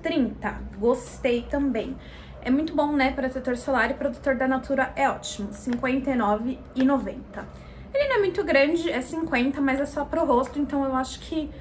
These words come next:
que dura cinquenta mililitros, eu quis dizer. Acho que dura, né? Bastante. Não sei. Este daqui eu não curti muito.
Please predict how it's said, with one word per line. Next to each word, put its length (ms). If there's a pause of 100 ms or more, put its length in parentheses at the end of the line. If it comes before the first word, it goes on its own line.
(280)
que 140
dura 260
cinquenta 460
mililitros, 340
eu 100
quis 220
dizer. 320 (480)
Acho 240
que 80
dura, 280
né? 140
Bastante. 680 (400)
Não 180
sei. 300 (720)
Este 360
daqui 480
eu 120
não 280
curti 460
muito. 600